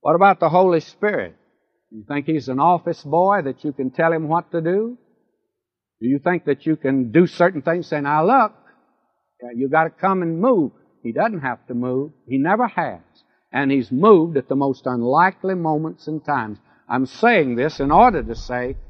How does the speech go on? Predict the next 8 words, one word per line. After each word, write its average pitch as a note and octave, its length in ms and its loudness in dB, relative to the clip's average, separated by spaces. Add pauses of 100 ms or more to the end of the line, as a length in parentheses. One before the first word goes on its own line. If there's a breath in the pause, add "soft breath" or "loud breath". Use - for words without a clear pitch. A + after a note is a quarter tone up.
(280)
revival F#3+ 640 4
is F#3+ 140 -10
possible. - 680 -6 (160)
I B2+ 160 2
do E3 180 4
not F#3+ 220 -2
see D3 360 -8
it. - 100 -20